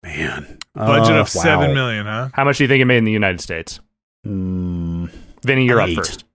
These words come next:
Speaker 2: Okay.
Speaker 1: Oh, sorry. I, I'm sorry. Okay, I, I withdraw.
Speaker 2: I say two point five.
Speaker 3: Okay. Brad?
Speaker 1: Dang. Uh, I'm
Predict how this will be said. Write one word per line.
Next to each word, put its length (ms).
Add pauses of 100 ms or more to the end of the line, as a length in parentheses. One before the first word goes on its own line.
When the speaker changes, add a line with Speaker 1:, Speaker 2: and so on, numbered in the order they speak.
(120)
Speaker 2:
Okay. 220
Speaker 1:
Oh, 40
sorry. 420
I, 40
I'm 120
sorry. 280 (120)
Okay, 160
I, 80
I 220
withdraw. 480 (380)
Speaker 2:
I 200
say 1000 (540)
two 160
point 260
five. 160 (920)
Speaker 3:
Okay. 320 (220)
Brad? 260
Speaker 1:
Dang. 440 (440)
Uh, 560
I'm 60